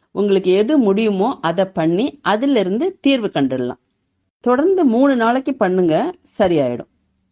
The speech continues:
சின்ன குழந்தைங்களுக்கு, ஆ, below five years அவங்களுக்கு டூ to த்ரீ ஸ்பூன்ஸ் கொடுக்கலாம். Five to டென் இயர்ஸ் கால் டம்ளர் கொடுக்கலாம். டென் to ஃபிஃப்டீன் இயர்ஸ்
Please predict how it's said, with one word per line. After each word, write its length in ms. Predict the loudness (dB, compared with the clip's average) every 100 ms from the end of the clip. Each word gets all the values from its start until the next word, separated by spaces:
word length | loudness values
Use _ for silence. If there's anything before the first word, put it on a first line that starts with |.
| _ _ _ _
சின்ன 340 | -2 0 0 0
குழந்தைங்களுக்கு, 680 | -2 0 0 0 -2 -2 -4 -4 -10 _ _ _ _ -6
ஆ, 80 | -4 -4
below 340 | -4 -2 0
five 320 | -2 -2 -2 -2
years 260 | -4 -6 -14 -20 -8
அவங்களுக்கு 640 | -6 -4 -4 -4 -4 -4 -4
டூ 240 | -4 -4
to 120 | -6 -8
த்ரீ 200 | -6 -6
ஸ்பூன்ஸ் 460 | -6 -8 -6 -6 -6
கொடுக்கலாம். 480 | -10 -10 -8 -8 -10 _ _ _ _ -6
Five 240 | -2 -2 -4
to 120 | -6 -4
டென் 280 | -2 0 0
இயர்ஸ் 360 | 0 0 -2 -6 _ _ _ _ -4
கால் 280 | -2 -2
டம்ளர் 360 | -2 -2 -2 -4
கொடுக்கலாம். 560 | -6 -6 -4 -4 -6 -12 -4
டென் 320 | 0 0 0
to 100 | -6
ஃபிஃப்டீன் 500 | -6 -10 _ -2 -2
இயர்ஸ் 260 | 0 -2